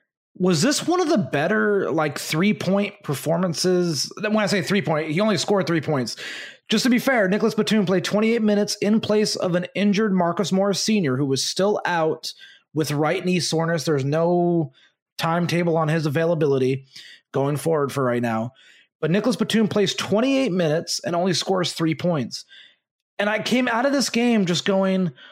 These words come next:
"Holy hell, this guy was actually impactful." Three, he scored three points. He, I think the first, I think the only points he scored came early in the first quarter. And I think that was it. And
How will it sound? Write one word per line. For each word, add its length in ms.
"Holy 420
hell, 320
this 160
guy 160
was 140
actually 380
impactful." 600
Three, 160
he 120
scored 260
three 220
points. 300
He, 120
I 100
think 200
the 100
first, 400
I 140
think 120
the 120
only 200
points 220
he 80
scored 380
came 180
early 300
in 60
the 60
first 220
quarter. 460
And 140
I 100
think 140
that 120
was 140
it. 300
And 600